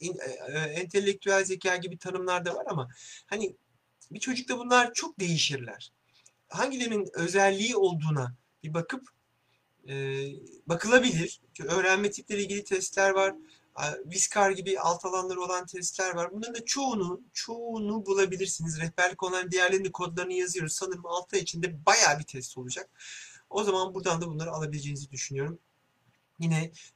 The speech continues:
e, pedagojik, e, e,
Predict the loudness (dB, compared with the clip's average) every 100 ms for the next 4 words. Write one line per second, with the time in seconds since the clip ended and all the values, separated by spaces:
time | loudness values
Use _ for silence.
0 | _ -2 -2 -2 -4 -4 0 0 -2 -4
1 | -2 0 -2 -2 -6 -8 -10 -16 _ -20
2 | -20 -8 -2 -2